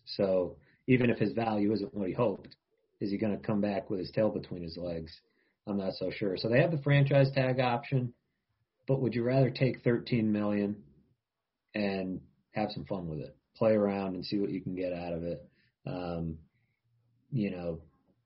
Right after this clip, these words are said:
they gotta figure out what they're doing with Feliciano and Williams, two starters on their offensive line, also up, you know, for new contracts. Um, those are the big three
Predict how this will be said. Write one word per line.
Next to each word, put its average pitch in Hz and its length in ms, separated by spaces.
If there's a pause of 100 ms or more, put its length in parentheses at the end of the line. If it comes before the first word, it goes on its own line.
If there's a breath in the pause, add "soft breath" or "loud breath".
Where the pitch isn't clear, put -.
(160)
they 101 80
gotta 113 320 (140)
figure 107 260
out 107 140
what 107 120
they're 107 120
doing 107 240
with 104 160
Feliciano 104 680
and 98 120
Williams, 104 520
two 107 120
starters 107 480
on 101 120
their 101 140
offensive 98 480
line, 107 340
also 104 380
up, 107 260 (220)
you 101 140
know, 98 180
for 107 80
new 98 160
contracts. 101 800 (640)
Um, 85 440 (580)
those 131 220
are 143 60
the 127 60
big 113 360
three 110 560